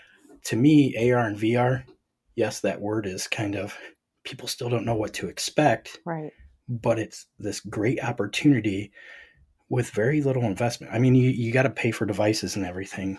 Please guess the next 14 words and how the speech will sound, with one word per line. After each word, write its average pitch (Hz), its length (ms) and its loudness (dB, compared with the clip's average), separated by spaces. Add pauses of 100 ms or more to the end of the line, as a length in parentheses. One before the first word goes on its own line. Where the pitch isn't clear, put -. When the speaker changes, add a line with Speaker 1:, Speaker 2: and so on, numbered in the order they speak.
Speaker 1:
to, 95 260 -6
to 87 160 -10
be 98 100 -2
able 95 160 -6
to 80 80 -12
create 123 400 4
it, - 140 -2 (500)
but 127 80 2
it's 110 140 0
not 117 160 2
like 113 180 2
you're 113 80 6
going 107 320 2
and 98 260 -4